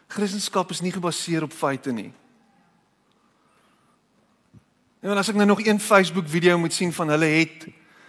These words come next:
Noag se ark gekry, daar. Hulle het skedels opgegrawe daar. Hulle het hierdie ou hier gekry. Hulle het dit gesien. Hulle het dat gekry.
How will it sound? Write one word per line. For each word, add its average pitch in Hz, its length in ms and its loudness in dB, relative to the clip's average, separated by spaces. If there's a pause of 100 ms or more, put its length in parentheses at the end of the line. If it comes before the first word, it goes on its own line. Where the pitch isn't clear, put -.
(160)
Noag 160 400 4
se - 160 -2
ark 156 320 2
gekry, 135 600 -2 (580)
daar. 123 400 2 (1400)
Hulle 180 300 8
het 226 260 2
skedels 226 720 2
opgegrawe 170 880 4
daar. 120 460 4 (1800)
Hulle 190 160 8
het 160 100 -2
hierdie 240 220 8
ou 220 100 12
hier 196 320 6
gekry. 139 480 4 (320)
Hulle 170 160 6
het 175 100 2
dit 202 280 6
gesien. 139 400 0 (1300)
Hulle 202 160 8
het 160 160 2
dat 190 240 8
gekry. 110 460 4